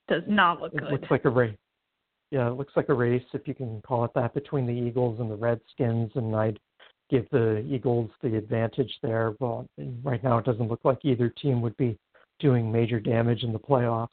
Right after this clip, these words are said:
Speaker 1: but, uh, Atlanta,
Speaker 2: No.
Speaker 1: um, just I, I can't see, even if, uh, Deion Jones comes back, uh, which might not be till next week, but, uh,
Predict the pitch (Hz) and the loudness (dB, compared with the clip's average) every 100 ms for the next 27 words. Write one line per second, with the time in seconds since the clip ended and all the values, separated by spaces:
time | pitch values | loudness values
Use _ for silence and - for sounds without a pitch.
0 | _ - 120 - 131 117 117 _ _ _ | _ -6 -6 -2 0 0 -2 _ _ _
1 | _ 135 151 143 143 156 143 139 - _ | _ -2 2 2 4 4 4 2 -2 _
2 | 220 185 196 196 - 131 127 120 117 117 | 2 2 -2 -6 -10 -8 -6 -4 -6 -8
3 | _ _ _ - 151 - _ - 139 135 | _ _ _ -12 -12 -12 _ -4 -2 -2
4 | - - 147 139 - - 135 131 127 123 | -6 -2 2 2 2 2 4 4 4 2
5 | 120 - 135 117 104 131 120 113 117 117 | 0 0 2 2 0 0 0 0 -2 -2
6 | 117 117 _ _ _ _ _ _ - 120 | -2 -6 _ _ _ _ _ _ -4 -2
7 | 117 - 127 113 113 - - 139 117 107 | -2 0 4 4 2 -2 -12 -6 -4 -2
8 | 110 - 131 117 117 120 131 - 113 117 | -4 -4 -2 2 0 0 -2 0 0 0
9 | 113 _ - 120 107 - - 117 - 123 | -4 _ -2 0 0 -4 0 0 2 0
10 | 110 | 0